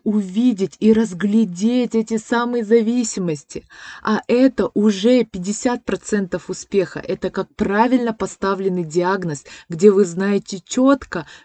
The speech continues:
как лечиться и исцелиться. Так что наблюдайте, записывайте эти самые свои инсайты. И о том, как это сделать, я рассказывала буквально в предыдущем эпизоде. Пусть он будет вам в помощь, эти практики.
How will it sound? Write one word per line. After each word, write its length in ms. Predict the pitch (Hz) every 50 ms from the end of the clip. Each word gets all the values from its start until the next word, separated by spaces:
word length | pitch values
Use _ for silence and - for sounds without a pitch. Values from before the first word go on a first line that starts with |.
| _ _ -
как 360 | - 214 233 277 269 - _ -
лечиться 680 | 180 180 196 175 - - - 214 269 269 - - 196
и 300 | 175 - 180 214 - -
исцелиться. 720 | 208 - - - 208 196 165 170 165 143 _ - 156 147 143 _ _ _ _
Так 140 | - 175 -
что 180 | - - 190 185
наблюдайте, 920 | 175 190 196 180 202 196 214 214 165 160 202 202 202 190 175 - - 156 151
записывайте 960 | 143 165 185 220 _ _ - 220 226 220 - - 196 180 175 156 - - 165
эти 180 | 165 147 - 170
самые 580 | 151 - - 190 190 196 185 180 175 165 160
свои 360 | - - - 165 170 175 180 -
инсайты. 840 | - 185 180 160 - - - 185 185 202 202 196 208 - - 143 - _ - - - - - _
И 260 | 185 165 165 170 - -
о 100 | 165 -
том, 180 | - 202 196
как 220 | 170 - 185 - -
это 160 | 220 - 185
сделать, 420 | 160 151 160 190 220 214 208 -
я 80 | - -
рассказывала 560 | 165 151 - - 170 170 165 151 151 156 151
буквально 560 | 143 143 160 - - 170 190 196 196 180 160
в 80 | 143 _
предыдущем 720 | - 156 160 147 160 147 147 175 165 - - - 147 -
эпизоде. 600 | - 160 - - 156 143 156 180 214 190 180 170
Пусть 260 | - - 175 - -
он 120 | 170 160 147
будет 340 | 147 165 151 151 143 - -
вам 160 | 143 139 139
в 100 | - _
помощь, 420 | - 180 190 208 220 220 220 -
эти 200 | 165 143 - -
практики. 640 | 139 - 160 156 151 - - - 139 - - 139